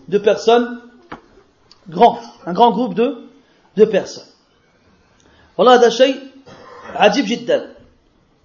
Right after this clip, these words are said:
D'a-, d'en arriver à là, d'en arriver à là. De dépenser une somme aussi grande pour ses frères. Mais pas pour qu'ils l'aiment bien ou pour qu'ils disent, « Oh, comment Allah fina, tabarakallah alayhi, alayhi. » C'est pas dit ça. Lui, c'est pas ça qui l'intéresse. Ce qui l'intéresse, c'est Allah Ta'ala est satisfait de lui.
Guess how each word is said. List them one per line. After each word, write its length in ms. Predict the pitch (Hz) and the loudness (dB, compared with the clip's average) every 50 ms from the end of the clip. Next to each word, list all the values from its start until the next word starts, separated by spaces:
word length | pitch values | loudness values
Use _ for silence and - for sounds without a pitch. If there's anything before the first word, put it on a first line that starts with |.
| - - _ - | -20 -20 _ 2
D'a-, 220 | - 220 233 233 | 4 4 4 4
d'en 180 | 190 240 240 247 | 4 2 4 4
arriver 400 | 247 226 208 240 226 196 233 240 | 2 0 0 -2 -4 -2 0 2
à 140 | 220 202 185 | 2 2 0
là, 240 | 170 - - - _ _ - | -4 -6 -10 -16 _ _ -8
d'en 140 | - 208 233 | -4 -2 0
arriver 340 | 226 208 190 214 190 190 | 0 -2 -2 -6 -4 -4
à 120 | 190 160 143 | -2 -2 -4
là. 120 | 135 - - _ _ _ _ _ _ _ | -6 -10 -18 _ _ _ _ _ _ _
De 80 | 175 | -6
dépenser 580 | 190 - 302 339 320 320 339 330 311 - 339 330 | -4 -2 -2 -2 0 2 2 2 2 0 -2 -2
une 260 | 302 262 247 185 - | -2 -2 -4 -6 -10
somme 340 | - - - 349 339 311 277 | -14 -6 0 2 2 2 2
aussi 300 | 262 247 - - 233 240 | 0 -6 -8 -8 -8 -4
grande 400 | 202 220 269 330 359 320 277 - - - - - - _ _ _ _ _ _ _ _ _ _ _ _ _ _ _ _ _ _ | 0 2 2 2 2 0 -4 -8 -14 -18 -20 -20 -20 _ _ _ _ _ _ _ _ _ _ _ _ _ _ _ _ _ _
pour 260 | - 349 381 - - | 4 4 4 4 4
ses 160 | - 320 320 | 2 0 0
frères. 380 | - - 339 339 277 - - - - _ _ _ _ _ _ _ | 2 4 4 4 4 2 -4 -12 -20 _ _ _ _ _ _ _
Mais 80 | 294 302 | -2 0
pas 160 | 254 440 427 | 2 2 2
pour 160 | - - 359 - | 2 0 0 2
qu'ils 320 | 311 330 330 294 262 262 | 2 2 2 2 2 4
l'aiment 260 | 285 302 302 285 254 | 4 6 6 4 2
bien 360 | 196 226 277 302 302 311 311 | 0 0 0 2 2 2 2
ou 100 | 302 285 | 0 -2
pour 160 | - - 247 - | -2 -6 -10 -8
qu'ils 120 | 262 269 | -6 -4
disent, « 160 | 240 294 233 277 | -4 -2 0 0
Oh, 80 | 262 254 | 0 0
comment 200 | 262 254 247 254 | -4 -6 -6 -6
Allah 340 | 233 - 196 240 240 247 233 | -6 -4 -4 -4 -2 -2 -4
fina, 280 | 233 233 240 247 262 254 | -6 -6 -6 -6 -6 -4
tabarakallah 380 | 185 208 240 233 240 262 269 | -4 -6 -6 -6 -6 -6 -4
alayhi, 240 | 262 233 214 208 208 202 - _ - | -4 -4 -4 -6 -8 -10 -12 _ -8
alayhi. » 280 | 220 208 240 240 214 190 | -6 -4 -4 -4 -4 -6
C'est 80 | 190 | -8
pas 100 | - - | -8 -8
dit 80 | 330 294 | -8 -6
ça. 300 | 220 247 - - - - - _ _ _ _ _ _ - | -4 -4 -6 -6 -10 -18 -20 _ _ _ _ _ _ -4
Lui, 320 | 254 294 294 247 - - | -2 -2 -2 -2 -6 -8
c'est 160 | - - 202 | -10 -10 -8
pas 100 | - 262 | -6 -6
ça 140 | - - 226 | -4 -4 -6
qui 100 | - - | -6 -8
l'intéresse. 380 | 180 170 165 - 165 165 160 165 | -10 -10 -10 -10 -10 -10 -10 -10
Ce 40 | |
qui 80 | - 185 | -10 -8
l'intéresse, 420 | 190 180 185 202 185 202 208 208 | -8 -8 -6 -6 -6 -6 -6 -6
c'est 60 | - 185 | -6 -8
Allah 320 | 170 170 185 196 190 185 - | -8 -6 -6 -8 -8 -8 -10
Ta'ala 260 | 180 175 170 185 196 | -8 -8 -6 -6 -6
est 40 | 175 | -8
satisfait 380 | - - - - - - 160 | -12 -16 -20 -18 -16 -14 -14
de 100 | 139 139 | -14 -16
lui. 140 | - - - | -18 -20 -20